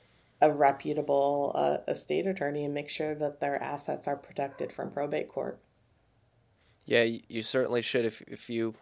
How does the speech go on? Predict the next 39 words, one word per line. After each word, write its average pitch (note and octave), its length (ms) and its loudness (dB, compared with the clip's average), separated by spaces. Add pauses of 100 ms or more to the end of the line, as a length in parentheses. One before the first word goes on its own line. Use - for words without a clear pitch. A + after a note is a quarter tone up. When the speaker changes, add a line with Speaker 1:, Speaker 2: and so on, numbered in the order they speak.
(140)
Speaker 2:
are G2+ 300 0 (340)
getting - 180 -4
up A2+ 140 0
there G#2+ 180 2
in G#2 60 -2
years. G#2 420 0 (400)
Speaker 1:
Right. C3 180 0
Speaker 2:
Make C#3 160 6
sure D#3 180 4
that B2+ 100 2
your B2+ 140 4
family B2 440 6
isn't A2 280 0
gonna G#2 180 -2
get G#2 300 -2
screwed A#2+ 340 -2
over A2 380 2
after A2 340 0
you A2 140 -4
die G#2 340 4
by G2+ 180 -2
some G#2 340 -2
shady G#2+ 360 0
attorney. G#2 340 -2
Develop A#2 340 2
a B2+ 60 6
relationship A2+ 680 0
with - 200 -4 (540)
a, - 80 2
a, A#2 160 4
Speaker 1:
Right. B2+ 120 0 (120)
Speaker 2:
a A2 140 0 (260)
attorney C#3 340 4
that A#2+ 120 4
you A2+ 200 2
actually A#2 460 4
can A#2 160 -6
trust, G#2+ 540 2
uh, F#2 340 -2